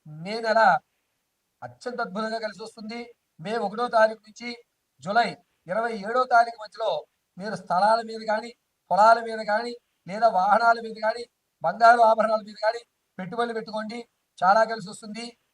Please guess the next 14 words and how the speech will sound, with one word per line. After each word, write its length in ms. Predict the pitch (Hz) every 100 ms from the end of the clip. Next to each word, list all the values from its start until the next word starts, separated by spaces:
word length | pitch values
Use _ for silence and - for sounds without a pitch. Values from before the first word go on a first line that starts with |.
| _ 165
ఈ 160 | 214
సమయంలోనే 720 | 247 226 226 226 214 208 220 240 - _ _ 180
మీరు 160 | 226
స్టాక్ 420 | 196 - 185 233 -
మార్కెట్లో 500 | 247 247 240 254 233
కూడా 400 | 220 214 220 180 - _ _
ప్రవేశించవచ్చు. 880 | 185 220 202 220 220 208 233 233 233 _ _
స్టాక్ 380 | - 196 214
మార్కెట్లో 400 | 220 233 233 233
మీరు 160 | 226 214
ప్రవేశించినా 720 | 196 190 214 214 190 233 240 _ _ _
మీరు 220 | 165 214 220
పెట్టే 260 | 202 190
పెట్టుబడికి 800 | 247 226 240 214 214 240 208 151